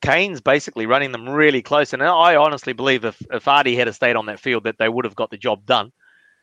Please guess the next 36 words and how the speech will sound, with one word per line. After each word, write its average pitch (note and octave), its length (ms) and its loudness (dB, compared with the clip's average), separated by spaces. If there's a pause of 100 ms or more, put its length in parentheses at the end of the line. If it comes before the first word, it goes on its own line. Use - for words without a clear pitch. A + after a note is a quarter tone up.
(160)
Um, A#2 440 2 (800)
but, C#3 440 0
uh, C#3+ 500 4
it's D#3+ 300 -10
sort F3 180 0
of, C3+ 240 -2 (220)
it D#3 120 -2
makes G3 220 0
the, D#3+ 140 -8 (100)
it D#3+ 100 -4 (240)
makes E3 340 -2
it D3+ 100 -2
more C#3 240 -6
interesting. D3 340 -12 (560)
Let's G3 260 0
face G#3+ 280 2
it. D3+ 80 0 (240)
Otherwise, F3+ 360 4 (200)
if, - 220 -6
if - 140 -6
the E3+ 100 4
Highlanders G#3 440 2
hadn't F#3 200 0
have E3+ 100 -4
beaten F3 220 -4
the C#3+ 80 -10
Crusaders, D3 540 0
we C3+ 100 -4
were C#3+ 60 -2
just D3+ 180 -10
watching C#3 240 -2
a A2+ 40 -14
procession, B2 520 -8
weren't C3+ 160 -12
we? A3+ 100 -16 (1200)
And D3 380 -2